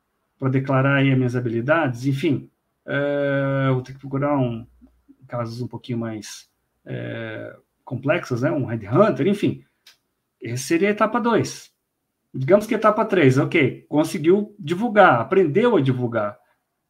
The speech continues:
passou por todos os desafios, constrangimentos e dificuldades de aprender a fazer isso. Etapa três, ser chamado, tá, pras entrevistas, pras dinâmicas, né, de R Hs da vida e saber se portar,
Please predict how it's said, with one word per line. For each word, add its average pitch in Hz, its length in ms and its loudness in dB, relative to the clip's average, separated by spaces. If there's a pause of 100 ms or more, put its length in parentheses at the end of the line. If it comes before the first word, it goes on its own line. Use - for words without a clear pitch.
(460)
passou 165 340 -2
por 208 140 -2
todos 185 220 6
os 151 60 -10
desafios, 151 540 0
constrangimentos 143 1080 2
e 139 60 0
dificuldades 139 800 0
de 160 160 -2
aprender 165 440 2
a 202 60 2
fazer 135 280 0
isso. - 300 -10 (840)
Etapa 143 400 0
três, 180 540 -2 (400)
ser 131 180 -2
chamado, 185 760 0 (1200)
tá, 120 140 -2
pras 117 200 -4
entrevistas, 139 880 -2
pras 110 360 -8
dinâmicas, 156 960 0
né, 131 300 0
de 123 100 -2
R 117 260 -4
Hs 117 100 -4
da 143 120 -2
vida 156 480 0
e 262 280 -2
saber 226 520 -2
se - 140 -6
portar, 139 720 -2